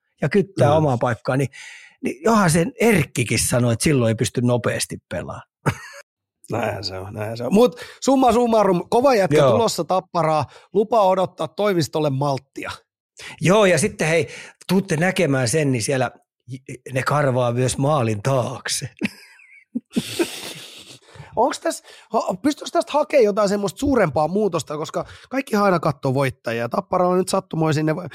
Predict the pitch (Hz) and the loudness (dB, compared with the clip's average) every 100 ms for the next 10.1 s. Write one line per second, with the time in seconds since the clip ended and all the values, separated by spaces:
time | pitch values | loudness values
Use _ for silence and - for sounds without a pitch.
0 | - - 175 180 160 165 165 147 139 156 | -16 -6 0 2 2 2 0 -2 -4 -2
1 | 151 143 131 - 143 160 143 151 156 147 | -2 -2 -4 -2 0 0 0 -2 -2 -2
2 | 139 143 143 156 156 143 165 160 135 135 | -2 -4 -4 -4 -4 -2 -2 -2 -2 -2
3 | 147 - 127 131 139 196 - 214 240 - | -4 -4 -6 -4 -2 -2 -2 -4 -4 -6
4 | 180 202 202 190 269 220 131 127 151 180 | -4 -2 -2 -2 2 2 2 0 0 0
5 | - - - 104 _ - _ - 156 123 | -2 -8 -10 -12 _ -20 _ -4 0 0
6 | 104 90 - 104 92 95 90 - - 92 | -2 -10 -8 -8 -8 -10 -10 -10 -8 -8
7 | - - _ _ _ _ _ _ _ _ | -8 -10 _ _ _ _ _ _ _ _
8 | 135 131 170 180 214 208 185 147 143 139 | -2 2 2 4 2 4 2 2 0 0
9 | 135 139 165 147 143 135 160 143 131 131 | 0 2 2 2 2 2 0 0 -4 -8